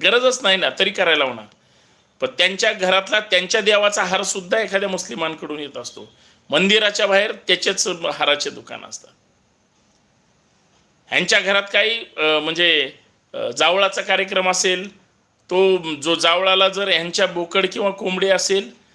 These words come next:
तर ती कट करायला सुद्धा मुस्लिम ह्यांना तिथं चालणार, पण इकडं मात्र द्वेष करणार. बरं, जर मुस्लिम भारतातलेच असतील आणि भारताचे नागरिक असतील, द्वेष कशाला करता? धार्मिक विद्वेष पसरू नका, आपण असं रोज सांगतोय, पण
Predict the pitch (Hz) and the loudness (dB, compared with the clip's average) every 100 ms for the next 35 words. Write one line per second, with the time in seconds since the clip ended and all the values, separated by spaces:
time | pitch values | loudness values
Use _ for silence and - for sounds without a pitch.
0 | _ _ 147 - 220 202 202 233 233 240 | _ _ -14 -12 -4 -2 0 0 0 0
1 | 240 240 226 208 - 208 190 190 180 165 | 0 -2 -2 -4 -2 0 2 2 0 -6
2 | 165 139 139 113 95 _ - 131 143 160 | -6 -6 -8 -10 -20 _ -14 -6 -4 -2
3 | 220 233 226 - 226 190 190 - - 127 | 0 2 0 0 -2 0 0 -2 -6 -16
4 | 101 _ _ _ _ _ _ _ _ _ | -18 _ _ _ _ _ _ _ _ _
5 | _ _ _ _ _ _ 120 123 123 196 | _ _ _ _ _ _ -18 -8 0 0
6 | 208 190 - 220 170 120 143 202 202 220 | 0 -6 -4 -6 -6 -6 -2 0 0 0
7 | 208 185 196 180 175 151 165 170 - 165 | 0 0 0 0 0 0 0 -2 -2 -2
8 | 156 156 151 143 - 120 127 147 196 - | -2 -4 -8 -8 -8 -10 -4 2 2 2
9 | 196 - 156 131 - - - _ _ _ | -2 -6 -6 -8 -12 -18 -20 _ _ _
10 | _ _ _ 123 165 196 208 185 170 190 | _ _ _ -2 0 0 -2 -4 -2 0
11 | 196 - 165 - 196 175 135 127 - 202 | 0 -2 -4 -2 0 0 -2 -4 -4 -2
12 | 185 151 - 185 170 214 - 127 120 - | 0 0 -4 -2 2 2 2 -2 -4 -16
13 | 90 - _ _ _ _ _ _ _ _ | -20 -20 _ _ _ _ _ _ _ _
14 | _ 135 | _ -8